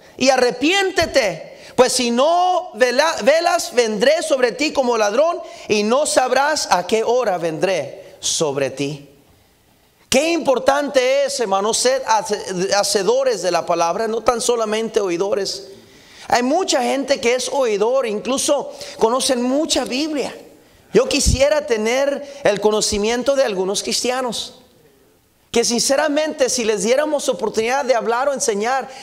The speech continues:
nos quedaríamos con la boca abierta. Conocen la Biblia de detrás y de enfrente y al revés, y podrían voltear la Biblia y todavía leerla, creo yo. Pero el problema es que no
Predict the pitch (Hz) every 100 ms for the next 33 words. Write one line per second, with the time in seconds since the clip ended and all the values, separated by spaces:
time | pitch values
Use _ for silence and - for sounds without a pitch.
0 | - 208 - 233 220 214 269 294 240 214
1 | 220 196 190 262 - 214 190 185 175 160
2 | - - - _ _ _ _ _ - _
3 | _ _ _ _ _ _ - 226 285 311
4 | 330 285 240 285 302 311 302 240 220 220
5 | 269 320 - 254 220 196 - 285 302 302
6 | 285 226 196 196 190 247 240 226 196 214
7 | 277 311 247 233 - 254 320 339 254 294
8 | 311 359 302 - - 226 226 208 202 277
9 | 277 220 190 196 190 180 190 185 175 170
10 | 170 - - - - _ _ _ _ _
11 | _ _ _ _ _ _ _ _ - -
12 | - - - - _ _ _ - _ _
13 | _ _ _ _ - 160 135 175 208 220
14 | - 185 175